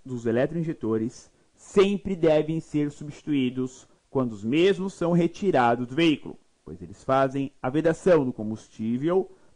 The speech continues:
na parte superior e de entrada de ar na parte inferior. Então, cada veículo possui quantos? Oito anéis O-rings. Quatro nos injetores, parte de cima, veda o combustível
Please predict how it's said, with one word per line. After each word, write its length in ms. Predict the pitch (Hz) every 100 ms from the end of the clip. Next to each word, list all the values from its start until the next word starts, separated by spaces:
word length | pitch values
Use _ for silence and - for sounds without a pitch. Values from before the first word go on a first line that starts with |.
| -
na 160 | 120
parte 440 | 117 120 113 110 -
superior 920 | - 104 101 87 82 92 131 190 233 _ _
e 80 | -
de 160 | 131 151
entrada 440 | 160 - 147 165
de 200 | 165 185
ar 380 | 135 120 123 131 _ _ _ -
na 140 | 120 117
parte 580 | - 98 95 - - - -
inferior. 720 | 160 165 - 180 143 90 - _ _
Então, 260 | - 135 185 - _ _ _ _ _ _ _ -
cada 260 | 110 101
veículo 460 | 117 135 131 151 170
possui 300 | 135 - 143
quantos? 640 | - 165 208 - 214 - _ _ _ _
Oito 520 | 175 208 220 - 202 -
anéis 680 | 180 160 127 120 123 - - -
O-rings. 880 | 123 120 107 87 73 67 - - - _ _ _
Quatro 520 | - 165 143 127 -
nos 140 | 123 123
injetores, 580 | 127 127 127 117 104 -
parte 340 | - 131 131
de 80 | 127
cima, 480 | - 131 107 82 -
veda 480 | - 113 139 135 127
o 80 | 117
combustível 1080 | - 123 123 120 - 107 104 113 135 208